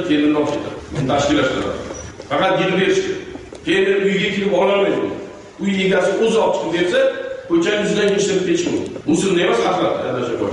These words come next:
Mol tagi. Mana shuning uchun mana veterinariyani sizni mana shu masalaga javob beradi. Ertaga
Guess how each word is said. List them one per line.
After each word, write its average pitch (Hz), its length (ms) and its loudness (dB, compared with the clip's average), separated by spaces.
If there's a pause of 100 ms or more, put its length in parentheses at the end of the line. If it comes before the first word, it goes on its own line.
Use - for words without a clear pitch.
Mol 147 220 2
tagi. - 240 0 (760)
Mana 139 280 0
shuning 175 200 0
uchun 196 140 0
mana 175 240 2
veterinariyani 160 920 2
sizni 170 440 0 (360)
mana 151 240 0
shu - 140 0 (280)
masalaga 147 520 2
javob 151 220 2
beradi. - 200 0 (140)
Ertaga 151 300 0